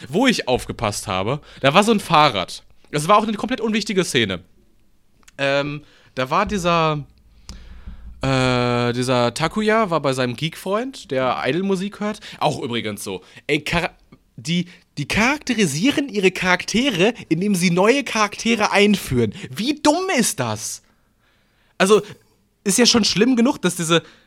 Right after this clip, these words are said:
die haben ja diese Idols da aus der Band, die dieser Geek da hört, ja auch einmal so in Nahaufnahme gezeigt. Ohne Witz, das sah aus wie, das sah eins zu eins aus. Also ich würde die, ich würde als, als hier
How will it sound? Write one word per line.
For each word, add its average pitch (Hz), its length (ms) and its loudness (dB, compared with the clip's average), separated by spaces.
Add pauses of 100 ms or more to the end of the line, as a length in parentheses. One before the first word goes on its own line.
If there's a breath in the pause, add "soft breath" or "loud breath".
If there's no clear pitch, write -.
(400 soft breath)
die 147 140 0
haben 214 80 4
ja 240 60 6
diese 185 320 2
Idols 196 460 2
da 147 100 2
aus 160 160 -2
der 156 100 2
Band, 170 300 2
die 156 60 -6
dieser 131 220 0
Geek 131 300 -10
da 110 200 0
hört, 117 340 -4 (200 soft breath)
ja 135 120 -2
auch 156 80 -2
einmal 170 240 2
so 156 200 2
in 143 180 0
Nahaufnahme 120 560 2
gezeigt. 95 500 -8 (160 soft breath)
Ohne 185 160 0
Witz, 233 140 -2
das 139 120 -6
sah 151 100 -4
aus 165 300 -2
wie, 175 220 -2 (240 soft breath)
das 131 100 -6
sah 180 160 2 (140)
eins 269 300 0
zu 269 80 -4
eins 226 220 -4
aus. 127 160 -4
Also 123 160 -6
ich 113 180 -8
würde 120 180 -2
die, 107 120 -12 (180)
ich - 200 -10
würde 123 220 -2
als, - 260 -4
als 113 240 -8
hier 104 600 -4